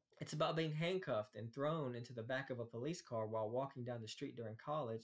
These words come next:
and then waiting for a white couple to come identify whether or not I was the one who'd committed a crime against them knowing that if they said I was the one, I would be immediately taken to jail, no questions asked.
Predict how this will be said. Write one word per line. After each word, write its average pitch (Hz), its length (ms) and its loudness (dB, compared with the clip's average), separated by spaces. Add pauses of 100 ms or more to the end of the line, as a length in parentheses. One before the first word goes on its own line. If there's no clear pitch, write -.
and 117 120 -4
then 113 120 -4
waiting 131 440 -2
for 117 180 -6
a 107 80 -2
white 147 380 -4
couple 117 460 -6 (420)
to 127 80 -8
come 139 260 -4
identify 113 840 -2
whether 127 340 0
or 127 140 -2
not 123 460 -2 (120)
I 123 100 0
was 135 200 -2
the 113 100 -2
one 127 280 -2
who'd 123 280 -4
committed 120 360 -2
a 101 40 -4
crime 160 340 0
against 107 320 -6
them 107 240 -4 (320)
knowing 143 520 2
that 123 140 0
if 131 220 -4
they 113 140 0
said 143 440 -2
I 117 100 -2
was 113 180 -2
the 101 120 -6
one, 131 400 -2
I 117 60 -2
would 120 180 0
be 113 160 -8
immediately 120 500 -4
taken 127 340 -6
to 117 100 -12
jail, 120 300 2
no 110 120 -4
questions 107 440 -8
asked. 117 420 -8